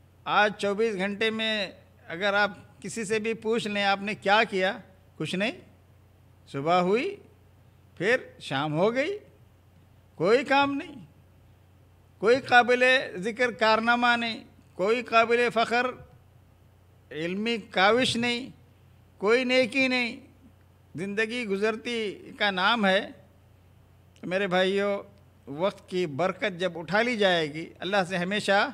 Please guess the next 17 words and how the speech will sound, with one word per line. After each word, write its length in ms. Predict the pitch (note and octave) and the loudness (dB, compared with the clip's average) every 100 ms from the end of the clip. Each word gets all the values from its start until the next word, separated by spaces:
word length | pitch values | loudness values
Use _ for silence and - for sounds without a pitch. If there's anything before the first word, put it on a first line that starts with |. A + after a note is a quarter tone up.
| - - _ _ _ _ _ - | -8 -20 _ _ _ _ _ -6
अपनी 280 | F#3 A3+ A3 | -6 -4 -6
ज़िंदगी 440 | F#3 G3+ A#3 A#3+ B3+ | -4 -2 -2 -2 -4
की 140 | B3 | -6
खैर 260 | - A3 A#3 | 0 0 0
व 60 | |
बरकत 420 | F3+ G#3+ A3 C4+ | 2 0 2 -2
मांगें। 400 | A3 F3+ D3+ C3+ - - _ _ _ _ - _ _ _ _ _ _ _ _ - - _ - | 0 -2 -2 -8 -14 -20 _ _ _ _ -20 _ _ _ _ _ _ _ _ -20 -20 _ -10
अल्लाह 240 | D3+ F#3 | -2 -2
से 180 | F#3 G#3 | 0 -2
कहें 560 | F#3+ F#3 G#3+ B3 - - | -2 -2 0 -2 -8 -8
कि 100 | F#3+ | -4
"अल्लाह, 320 | F#3 F#3+ G#3+ | -2 0 0
जो 240 | G3+ G3+ A3+ | 0 0 0
मेरी 280 | A#3 A#3+ | 0 0
ज़िंदगी 500 | A3 G#3+ G#3+ A#3 A#3 | -2 -4 -4 -4 -4
के 180 | A3+ A3+ | -6 -6
बकिया 460 | F#3+ F#3+ F#3+ A3 | -2 -4 -2 2